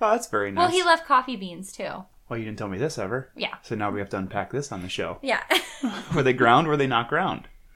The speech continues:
Speaker 2: They were not ground, but
Speaker 1: Was it
Speaker 2: he's a li-, he's little, so
Speaker 1: Was
Speaker 2: he
Speaker 1: it
Speaker 2: has
Speaker 1: fla-
Speaker 2: a hard time.
Speaker 1: flavored coffee or not flavored coffee?
Speaker 2: No, it wasn't flavored. He doesn't, the little feet don't deal with that.
Speaker 1: <laughs>
Speaker 2: He just l-, straight up coffee.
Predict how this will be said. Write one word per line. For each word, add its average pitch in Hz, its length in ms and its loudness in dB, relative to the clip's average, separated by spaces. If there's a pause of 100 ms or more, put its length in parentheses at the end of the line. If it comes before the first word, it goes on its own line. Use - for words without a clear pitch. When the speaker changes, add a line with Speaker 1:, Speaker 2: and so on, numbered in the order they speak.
Speaker 2:
They 381 100 4
were 415 60 4
not 494 340 6
ground, 247 480 2
but - 80 4
Speaker 1:
Was - 80 4
it - 240 2
Speaker 2:
he's 453 440 4
a 453 160 2
li-, 302 120 -2 (120)
he's 453 300 0
little, 214 560 -2
so 311 520 0 (100)
Speaker 1:
Was 131 100 -4
Speaker 2:
he - 80 0
Speaker 1:
it 370 140 0
Speaker 2:
has 381 100 4
Speaker 1:
fla- 330 80 0
Speaker 2:
a - 40 -4
hard 240 240 -4
time. 339 420 2
Speaker 1:
flavored 151 360 6
coffee 180 560 2
or 120 80 -4
not 120 220 -4
flavored 107 320 -6
coffee? - 200 -6
Speaker 2:
No, 208 280 6
it 262 140 2
wasn't 214 300 -2
flavored. 165 360 -6
He 277 140 -2
doesn't, 226 340 -2 (540)
the 262 100 -6
little 254 220 2
feet 247 240 -4
don't 196 220 0
deal 185 140 0
with 170 140 -4
that. - 320 0 (160)
Speaker 1:
<laughs> - 300 -6 (220)
Speaker 2:
He 285 200 -2
just 240 240 -6
l-, 214 300 -10
straight 190 280 -2
up 156 160 -4
coffee. 160 480 -4